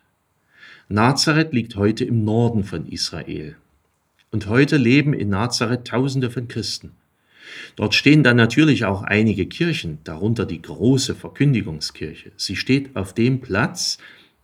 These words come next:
wo Maria vom Engel gesagt bekam, dass sie Jesus zur Welt bringen würde.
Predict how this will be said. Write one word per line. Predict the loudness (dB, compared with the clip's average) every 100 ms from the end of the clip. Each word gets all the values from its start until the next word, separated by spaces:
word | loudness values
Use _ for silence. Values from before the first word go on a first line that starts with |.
| -18
wo | -6 -2
Maria | -2 0 2 4 2
vom | 0 0
Engel | 4 4 6
gesagt | 4 0 -4 -4 -6
bekam, | -4 -2 0 2
dass | 0 0
sie | 0
Jesus | 0 2 0 -2 -8
zur | -8 -6
Welt | -8 -10
bringen | -12 -8 -8 -8
würde. | -10 -12 -18